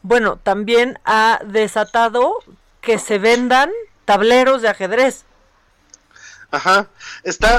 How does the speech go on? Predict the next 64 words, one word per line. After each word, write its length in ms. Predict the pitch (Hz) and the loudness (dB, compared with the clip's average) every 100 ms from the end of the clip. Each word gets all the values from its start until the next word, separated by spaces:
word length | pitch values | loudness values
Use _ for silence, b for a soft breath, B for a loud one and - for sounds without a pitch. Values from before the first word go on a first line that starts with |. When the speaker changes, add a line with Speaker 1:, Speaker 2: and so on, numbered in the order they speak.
| 226 | 0
Speaker 2:
haciendo 380 | 180 226 226 247 | -2 -4 -6 -8
furor, 520 | - 156 160 190 226 | -6 -2 -2 -2 -4
ahora 200 | 151 156 | -4 -4
sí 120 | 196 | -6
Speaker 1:
Ujú. 60 | 208 | -6
Speaker 2:
que, 200 | 180 139 | -6 -4
el, 140 | 143 143 | -6 -6
el, 220 | 147 156 _ B - | -6 -10 _ B -14
esto 220 | 196 294 | -10 -6
también 240 | 233 233 233 | -4 -4 -4
es 80 | |
curioso 340 | - 185 190 226 | -4 -4 -4 -8
porque 160 | 156 | -14
es 80 | 165 | -12
como 180 | - 180 | -6 -4
la 80 | 143 | -4
gente 260 | 170 170 - | -6 -10 -8
que 100 | 139 | -6
ve 120 | 151 | -6
que 100 | 170 | -6
uno 140 | 165 | -8
tiene 220 | 156 160 160 | -6 -6 -4
perro 280 | 151 151 | -2 -2
y 40 | 151 | -6
se 120 | 135 | -8
quiere 160 | 147 143 | -10 -8
comprar 240 | 131 143 | -6 -6
perro 360 | - 135 139 - B B | -4 0 0 -2 B B
en 180 | 123 127 | -12 -6
Navidad 440 | 127 127 131 143 151 | -4 -4 0 0 0
y 100 | 139 | -2
ya 80 | 139 | -2
luego 200 | 143 139 | -2 -2
ya 80 | |
no 80 | 139 | -2
haya 140 | 139 131 | -4 -4
que 100 | 131 | -8
hacer 200 | 139 127 | -10 -10
con 200 | 120 127 | -6 -4
él, 200 | 185 247 B - | -4 -6 B -20
no 60 | 92 | -4
Speaker 1:
Exacto. 180 | 139 | 0
Speaker 2:
hagan 280 | 139 123 120 | 0 -2 -6
eso, 220 | 135 185 | -8 -8
por 160 | 180 - | -10 -8
favor. 360 | - 123 156 - B B | -2 0 0 -2 B B
Speaker 1:
Como 220 | - 226 233 | -2 0 0
Speaker 2:
El 40 | |
Speaker 1:
pasó 300 | 233 180 165 | 2 2 4
Speaker 2:
ajedrez 300 | - 208 285 | 4 4 2
Speaker 1:
a 60 | 233 | 2
media 280 | 240 247 240 | 2 2 2
Speaker 2:
probablemente 340 | 233 226 226 | 2 0 2
es 60 | 247 | 0
el 60 | |
Speaker 1:
pandemia, 100 | 240 202 | 0 -2
Speaker 2:
menos 120 | 180 | -2
Speaker 1:
por 100 | 196 | -4
ejemplo. 180 | 180 165 | -2 -2
Speaker 2:
fácil 300 | 156 180 156 | -2 -4 -4
de 100 | 135 | -4
todos 320 | - 147 143 | 0 0 0
los 160 | 151 - | -2 -2
juegos. 540 | 180 165 104 - - | 0 -2 -4 -16 -20